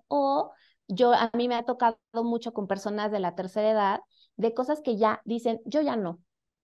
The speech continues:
o sea, yo ya no me puedo agachar, yo ya no puedo, las rodillas me matan y yo ya no me, yo ya no puedo subir escaleras", y son cosas que uno empieza a hacer,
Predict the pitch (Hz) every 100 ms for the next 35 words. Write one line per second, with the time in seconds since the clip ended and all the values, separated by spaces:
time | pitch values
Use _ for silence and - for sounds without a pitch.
0 | _ _ - 247 285 285 269 247 214 220
1 | 214 202 165 165 - 269 294 311 330 330
2 | _ _ _ _ 233 226 220 214 208 208
3 | 208 202 202 196 196 208 202 208 220 214
4 | 208 190 190 196 214 214 214 214 - 185
5 | 190 190 185 175 175 175 - 196 202 190
6 | 180 185 180 175 170 156 - 202 180 175
7 | 180 180 202 277 294 294 320 - _ -
8 | - - 240 - 349 466 339 330 339 277
9 | 240 247 262 262 247 233 240 240 202 -
10 | 185 240 381